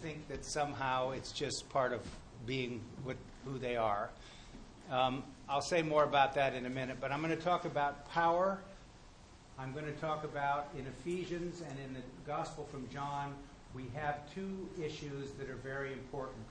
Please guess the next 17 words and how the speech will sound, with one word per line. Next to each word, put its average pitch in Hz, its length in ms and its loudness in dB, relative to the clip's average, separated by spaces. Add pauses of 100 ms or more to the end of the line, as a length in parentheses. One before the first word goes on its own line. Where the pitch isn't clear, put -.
(120)
One 147 220 -6
is, 135 400 -4 (420)
uh, 127 220 2 (140)
the 127 80 0
sovereignty 170 880 2
of 156 160 -2
God 117 480 4 (1200)
and 117 160 0
how 139 260 6
we 156 440 2 (120)
as 135 220 0
Episcopalians 143 1000 -2
may 135 220 -6
understand 127 1000 -8 (100)
that 123 300 -6 (120)
issue 139 300 -6 (300)
of 120 60 -6